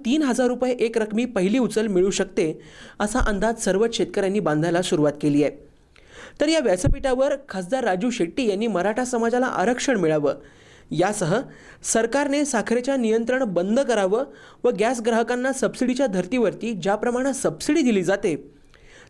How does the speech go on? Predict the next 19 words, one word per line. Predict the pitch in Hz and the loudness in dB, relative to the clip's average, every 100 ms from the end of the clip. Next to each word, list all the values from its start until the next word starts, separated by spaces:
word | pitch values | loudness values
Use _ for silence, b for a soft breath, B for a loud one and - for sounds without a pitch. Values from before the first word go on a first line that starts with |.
| - | -4
त्याप्रमाणे | 269 285 240 247 269 | -2 0 2 0 0
साखरेलाही | 262 160 156 269 262 285 | 0 -2 0 0 2 0
सबसिडी | 247 202 233 240 | 0 -2 -2 0
देण्यात | 202 196 196 | 2 0 0
यावी, | 208 220 180 143 B B B B B | 0 0 0 -4 B B B B B
तसंच | 247 247 277 - B B B | -2 0 -2 -4 B B B
शेतकरी | - 226 226 311 330 | -2 -2 0 0 0
स्वातंत्र्य | 294 214 247 254 277 | 0 0 0 0 0
अर्थसंकल्प | - 190 247 254 247 262 269 | 0 -2 -2 -2 0 0 0
मंजूर | 233 233 202 285 | 0 0 0 0
करण्यात | 214 180 156 | 2 2 2
यावा, | 147 143 147 - B B B | 2 2 -2 -4 B B B
राज्यातील | 180 175 208 214 233 247 | 0 0 0 -2 -2 -2
सहकारी | - 175 175 233 254 | 0 0 2 0 0
साखर | 214 185 214 | -4 -2 0
कारखान्यांच्या | 208 185 214 208 208 226 | 0 0 0 -2 0 0
विक्रीची | 185 196 214 233 | 0 -2 -2 -2
चौकशी | - 185 226 262 | 0 0 2 -2
करावी, | 220 160 156 147 | 0 0 2 0